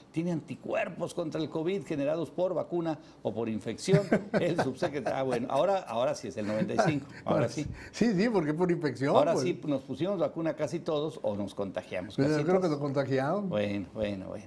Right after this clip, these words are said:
Speaker 1: bueno. Oye, ¿quién sabe su vacuna patria dónde la vayan a tirar? Digo a tirar porque no va a servir de nada
Speaker 2: No va a
Speaker 1: ya.
Speaker 2: servir para nada, pero además, eh,
Speaker 1: Para
Speaker 2: es una vacuna que sirve para, para las primeras versiones, las primeras variantes.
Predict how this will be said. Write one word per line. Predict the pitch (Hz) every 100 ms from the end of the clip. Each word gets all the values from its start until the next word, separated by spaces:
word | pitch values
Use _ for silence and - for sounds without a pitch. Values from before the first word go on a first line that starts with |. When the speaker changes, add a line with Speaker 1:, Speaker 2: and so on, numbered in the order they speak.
| -
Speaker 1:
bueno. | - 101 - -
Oye, | - 156 156
¿quién | 123 165
sabe | 165 160
su | 135
vacuna | 120 107 143 120
patria | 139 127 127
dónde | 113 127
la | 127 104
vayan | 113
a | 104 -
tirar? | 110 127 160 131 -
Digo | 139 160
a | -
tirar | 98 135 185
porque | 170 92
no | 98 110
va | 101
a |
servir | 90 87 87
de | 90
nada | 156
Speaker 2:
No | 180
va | -
a |
Speaker 1:
ya. | 156
Speaker 2:
servir | 151
para | - 135
nada, | 120 165
pero | 170 135
además, | 123 160 -
eh, | 139
Speaker 1:
Para | 247 120
Speaker 2:
es | - 139 196
una | 220
vacuna | 196 151 175 226 247
que | 214 139
sirve | - 202 247
para, | 247 185 151 131 131 - -
para | 139 131 131
las | 127
primeras | - 139 139 202 240
versiones, | 190 123 - 139 175 226
las | 196
primeras | - 139 180 214
variantes. | 170 127 139 226 202